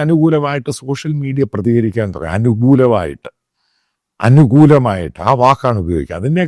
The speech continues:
കാരണം എന്ത്? ബി ജെ പിയോടും സംഘപരിവാറിനും മോദിയോടുള്ള എതിർപ്പാണ്. അതായത്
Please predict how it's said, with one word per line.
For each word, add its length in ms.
കാരണം 380
എന്ത്? 140
ബി 80
ജെ 180
പിയോടും 380
സംഘപരിവാറിനും 760
മോദിയോടുള്ള 580
എതിർപ്പാണ്. 480
അതായത് 340